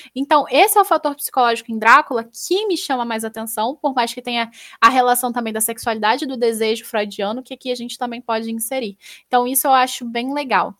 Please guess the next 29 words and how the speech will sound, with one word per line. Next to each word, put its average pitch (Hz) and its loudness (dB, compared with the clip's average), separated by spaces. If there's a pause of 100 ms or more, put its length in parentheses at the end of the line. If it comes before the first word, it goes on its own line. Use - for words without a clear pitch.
(140)
A 233 8
questão 311 4
do 311 2
estabelecimento 269 2
de 233 -4
regras 220 0 (400)
que 226 -2 (220)
a 320 10
sociedade 294 2
vitoriana 247 -2
impõe 233 2
e 262 -2
como 403 2
isso 359 0
afeta 277 0
o - -8
psicológico 254 0
das 233 -4
pessoas 220 -2
e 220 -8
que 240 0
entra 320 2
nessa 285 -2
dualidade 214 2 (240)
social 285 4
marcada 220 0 (320)
de, 233 -4
por 254 2
exemplo, 214 0